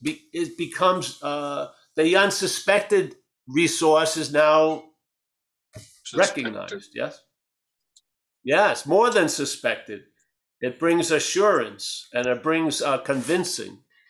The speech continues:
Speaker 1: Yeah.
Speaker 2: Hmm.
Speaker 1: Yeah,
Speaker 2: Hmm.
Speaker 1: but you can't get it. See, we're trying to get it through that which has its own agenda to keep supporting the facade. That's what we just read. You're trying to kill the mind. You're, what you're bringing,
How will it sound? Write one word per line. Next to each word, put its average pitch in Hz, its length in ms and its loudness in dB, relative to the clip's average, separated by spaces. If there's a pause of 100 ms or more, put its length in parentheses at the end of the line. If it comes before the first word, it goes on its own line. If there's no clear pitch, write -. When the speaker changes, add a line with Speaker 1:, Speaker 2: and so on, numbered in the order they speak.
(100)
Speaker 1:
Yeah. 131 260 -8 (800)
Speaker 2:
Hmm. - 200 -14 (260)
Speaker 1:
Yeah, 262 320 -4
Speaker 2:
Hmm. - 120 -12 (320)
Speaker 1:
but 175 180 4
you 180 140 -4
can't 233 460 2
get 233 240 0
it. 185 220 0 (180)
See, 190 200 -4
we're 233 240 4
trying 220 300 2
to 196 80 0
get 190 320 2
it 196 120 2
through 190 360 -2
that 180 320 2
which 185 220 0
has 185 280 2
its 170 240 -2
own 185 260 4
agenda 180 540 2
to 147 100 -6
keep 175 300 -8
supporting 196 560 0
the 139 100 0
facade. 110 600 -4
That's 156 280 -2
what 202 300 0
we 190 120 -4
just 190 360 0
read. 190 460 2 (720)
You're 156 120 -2
trying 220 300 2
to 208 80 2
kill 208 280 0
the 196 100 2
mind. 185 640 2 (420)
You're, 175 260 0 (220)
what 185 240 0
you're 185 100 4
bringing, 208 400 0